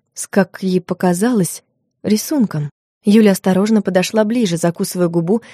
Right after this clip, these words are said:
и воровато оглядываясь. В ванной вовсю лилась вода, поэтому она позволила себе аккуратно подцепить край папки пальцами и приоткрыть ее, чтобы посмотреть на содержимое. Неужели слепые могут рисовать? Верхний рисунок, краешек которого привлек ее внимание,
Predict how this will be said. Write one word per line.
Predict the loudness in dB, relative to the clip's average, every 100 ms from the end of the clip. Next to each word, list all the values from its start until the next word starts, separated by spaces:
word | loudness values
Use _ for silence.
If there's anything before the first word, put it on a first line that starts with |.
| -20 -2
и | 2
воровато | 4 4 2 2
оглядываясь. | 2 2 -2 -4 -8 -8 _ _ _ _
В | 0 4
ванной | 4 4 4
вовсю | 2 2
лилась | 2 2 2
вода, | 0 0 -2 -6 _ -6 2
поэтому | 4 4 4
она | 6 4 0 _ _ 0
позволила | 2 4 4 4 2
себе | 0 0
аккуратно | 0 -2 -2 -4
подцепить | -4 -6 -6 -4 -2
край | 0 0
папки | 0 -4 -6
пальцами | -4 -6 0 2 2 0 -16 -2
и | -2
приоткрыть | 2 0 2 2 2 2
ее, | 0
чтобы | 2 2 2 _ _ -6
посмотреть | 0 2 2 2
на | 0
содержимое. | 0 2 4 4 2 -2 -6 _ _
Неужели | 4 6 4 0
слепые | -2 -4 0 2
могут | 4 2 -4
рисовать? | -4 -2 -2 -6 _ _ _
Верхний | 4 4 2 0
рисунок, | 0 2 2 2
краешек | 2 0 0 -2
которого | 0 0 0
привлек | 0 2 2 0
ее | 0
внимание, | 2 2 2 2